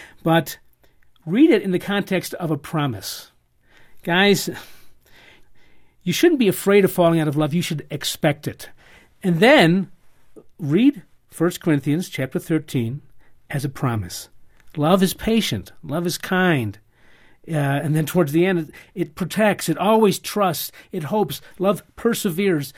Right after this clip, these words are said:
Love never fails. So if you really, uh, can go back to your wedding day, those first few years of when you were married, and it's like, "Oh, the love there, the love, the passion, the commitment, the romantic love." You remember those times?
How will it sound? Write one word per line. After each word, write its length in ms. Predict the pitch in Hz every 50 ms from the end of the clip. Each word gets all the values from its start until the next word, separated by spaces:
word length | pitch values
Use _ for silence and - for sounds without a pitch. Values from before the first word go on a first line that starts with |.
| - - -
Love 320 | 160 165 190 208 226 175
never 280 | 196 202 202 190 190 185
fails. 480 | - - 214 214 202 170 147 143 - - - - -
So 220 | - - 214 196 202
if 120 | 214 -
you 260 | 285 302 339 330 277 240
really, 460 | 277 285 277 240 180 147 139 143 - - _ _ _ _ - - _ -
uh, 320 | 165 160 147 143 147 156 147 -
can 140 | - 170
go 120 | 147 220 233
back 200 | 226 226 233 233 -
to 100 | - 214
your 40 | 185
wedding 260 | 185 175 160 143 135
day, 300 | 123 120 113 117 113 - - _ _ - -
those 200 | 165 165 156 -
first 360 | - - - 294 277 262 -
few 160 | - - 240 220
years 360 | 202 202 208 190 175 156 131
of 100 | 165 143
when 140 | 170 185 175
you 120 | 170 180
were 60 | 170 165
married, 400 | 165 160 156 151 147 143 131 - - - - -
and 100 | - 143
it's 120 | 143 -
like, 140 | 175 165 - 165
"Oh, 200 | 185 175 165 160
the 100 | 143 131
love 300 | 139 160 170 165 143 135
there, 260 | 143 151 139 131 - - - - - - _
the 80 | - 170
love, 340 | 170 190 196 190 180 170 139
the 60 | 143
passion, 580 | - - 180 190 190 180 - - 156 139 123 110 - _ - - - - - _
the 120 | - 165 165
commitment, 680 | - 196 196 226 220 220 180 160 151 135 - - - - _ -
the 60 | 180
romantic 460 | 180 190 196 202 208 214 202 190 -
love." 380 | 170 180 170 156 143 123 - - _ - - _ _ _ _ - - - - - _ _ _
You 80 | - 160
remember 200 | 170 208 226 233
those 180 | 233 247 247 -
times? 500 | - 214 175 151 151 165 175 - - -